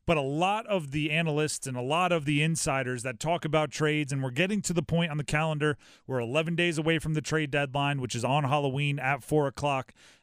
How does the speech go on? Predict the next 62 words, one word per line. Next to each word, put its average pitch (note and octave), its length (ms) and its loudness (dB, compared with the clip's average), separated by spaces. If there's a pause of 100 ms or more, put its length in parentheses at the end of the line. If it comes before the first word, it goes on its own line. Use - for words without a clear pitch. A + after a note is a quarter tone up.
a-, - 40 -4
and, D3 380 -2
and C#3+ 300 -2
you're C3+ 180 -6
gonna D#3+ 160 -2
start F3+ 300 0
hearing E3+ 220 0
the D#3+ 60 -2
chatter. E3 440 0
And C#3+ 200 0
the C3+ 60 4
chatter F3 560 4 (300)
with, E3+ 340 2
you G3 300 -6
know, D3 60 2
I C#3+ 60 2
think G3+ 160 2
it's F#3+ 120 0
important G3+ 400 2
to, E3 180 0
to, D3 380 -2 (240)
you D3 100 -6
know, G#2 240 -2 (220)
uh, G#2 400 0
mention D3+ 420 2
this. F#2+ 260 -2 (280)
Like, B2 100 2
as C#3+ 160 2
you'll F3 120 6
hear D#3+ 200 2
from D3+ 200 0
Dan D#3 200 4
Graziano, D3 680 2
uh, C#3 120 0
N D3 120 0
F C3 100 2
L C#3 140 4
insider C3+ 280 0
for C#3+ 120 -4
E C3+ 80 -2
S B2+ 80 -4
P C#3 100 -6
N B2+ 80 -2
in A2+ 100 0
a G2+ 40 -2
second, F#3 420 -2 (580)
it's C3+ 200 0
really A3+ 340 2
just E3 260 -2
all F3+ 200 2
of D3 100 -6
the C#3 80 -2
common D#3 380 0
sense F3+ 320 0
telling B2 320 0
us G#2 160 -2
that A2 180 2
Brian A2+ 280 4
Burns G#2 260 0
should G2+ 100 -10
be F#2 140 -8
traded. F2 320 -8